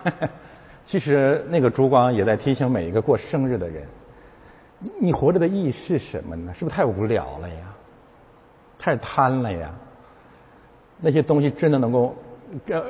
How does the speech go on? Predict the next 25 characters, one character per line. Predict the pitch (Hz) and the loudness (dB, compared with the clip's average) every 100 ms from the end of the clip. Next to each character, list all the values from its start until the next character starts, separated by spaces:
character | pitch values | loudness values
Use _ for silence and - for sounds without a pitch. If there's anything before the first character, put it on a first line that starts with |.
| 254 | -2
给 | - | 6
我 | 147 | 6
们 | 113 113 | 6 0
生 | - 147 | -2 0
命 | 139 127 | 2 2
以 | 95 - | 0 -2
意 | 240 156 110 110 | -2 0 -2 -4
义 | 92 | -6
吗？ | 80 92 - - - - - | -8 -14 -18 -20 -20 -20 -2
摆 | 139 127 | 2 4
设 | 202 151 | 6 6
筵 | 120 117 165 | 4 4 2
席， | - 117 117 123 - - - - | -2 -2 -2 -4 -12 -20 -12 0
魔 | 131 190 | 4 6
鬼 | 139 | 6
的 | 113 | 4
筵 | 107 107 131 | 4 2 2
席 | - | 0
就 | 127 | -2
是 | 110 | -2
吃 | - - 175 | -4 2 4
人 | 139 | 6
的 | 127 | 4
筵 | 123 98 98 | 2 0 -2
席， | - 85 85 | -6 -10 -10